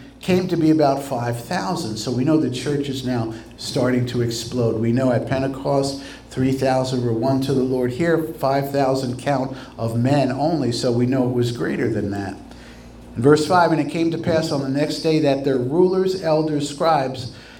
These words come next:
as well as Annas the high priest, Caiaphas, John, Alexander, and as many as were the family of the high priest were gathered together in Jerusalem." Now I'm gonna talk to you a little bit in just a second, because there was a time,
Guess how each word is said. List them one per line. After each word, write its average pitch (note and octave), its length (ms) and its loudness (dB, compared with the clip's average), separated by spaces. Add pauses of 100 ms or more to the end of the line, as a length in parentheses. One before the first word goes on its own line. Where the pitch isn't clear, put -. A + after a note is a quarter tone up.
as C3+ 220 2
well D3+ 180 6
as C#3 140 2
Annas D#3 420 0
the C#3 80 -4
high D3+ 200 0
priest, C#3+ 440 -2
Caiaphas, D3+ 560 0
John, C#3+ 400 2 (300)
Alexander, C3+ 680 2
and C3+ 80 4
as B2 160 -2
many G3+ 300 0
as E3 280 0
were D#3 140 2
the B2+ 140 0
family E3 380 0
of B2+ 80 2
the A#2+ 60 0
high A#2 160 0
priest B2 300 -2
were B2+ 80 -2
gathered A#2+ 380 0
together A#2+ 360 0
in A2+ 120 0
Jerusalem." A2+ 500 -2 (320)
Now C3+ 60 2
I'm C#3 80 4
gonna C#3+ 160 4
talk - 240 -2
to - 60 -4
you D3+ 60 2
a - 20 4
little D#3+ 240 4
bit B2+ 180 2
in A#2+ 80 -6
just C#3 240 -4
a B2 40 -6
second, C#3+ 520 -2
because A#2+ 560 -2 (400)
there C#3+ 160 6
was D3+ 180 2
a B2+ 100 -8
time, B2 800 -4